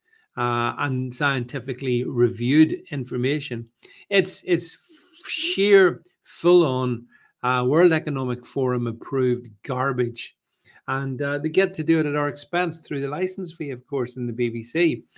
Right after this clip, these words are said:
They ta-, I mean, this is the, how it works. They take a three point, they take three point eight billion a year from the license payer in the U K,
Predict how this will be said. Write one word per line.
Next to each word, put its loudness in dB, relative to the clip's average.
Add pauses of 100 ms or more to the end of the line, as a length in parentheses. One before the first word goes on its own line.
(240)
They 8
ta-, -2
I -4
mean, -2
this 0
is 0
the, -6
how -4
it -2
works. -2 (340)
They 6
take 4
a 0
three 4
point, -4
they 6
take -2
three 4
point -4
eight -4
billion 2
a 0
year 2 (200)
from 0
the 4
license -2
payer 0
in 0
the 0
U -2
K, -2